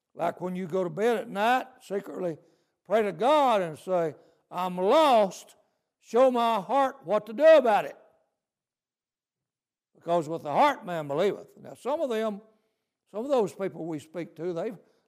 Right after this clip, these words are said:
they've heard hundreds of sermons. And I'm okay. They need to hear the gospel.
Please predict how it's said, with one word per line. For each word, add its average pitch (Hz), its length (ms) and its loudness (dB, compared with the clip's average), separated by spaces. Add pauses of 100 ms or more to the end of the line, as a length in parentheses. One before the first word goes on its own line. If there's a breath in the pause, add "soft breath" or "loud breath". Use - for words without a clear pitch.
they've 226 220 2
heard 175 320 -4 (360 soft breath)
hundreds 190 640 -2
of 160 180 -14
sermons. 175 560 -8 (880)
And 117 140 -12
I'm 127 200 -6
okay. 220 520 2
They 170 180 -2
need 320 300 0
to 240 60 -8
hear 180 280 -6
the 151 100 -18
gospel. - 440 -18